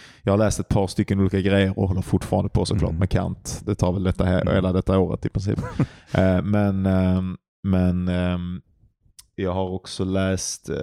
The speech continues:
Speaker 1: jag håller på med som min fictionbok just nu, som jag fått en rekommendation av från min tjej och sen som också,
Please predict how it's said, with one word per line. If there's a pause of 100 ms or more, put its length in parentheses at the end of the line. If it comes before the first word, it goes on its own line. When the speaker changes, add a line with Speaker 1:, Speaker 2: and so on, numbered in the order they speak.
(800)
Speaker 1:
jag
håller
på
med
som
min
fictionbok
just
nu, (340)
som
jag
fått
en
rekommendation
av
från
min
tjej
och
sen
som
också,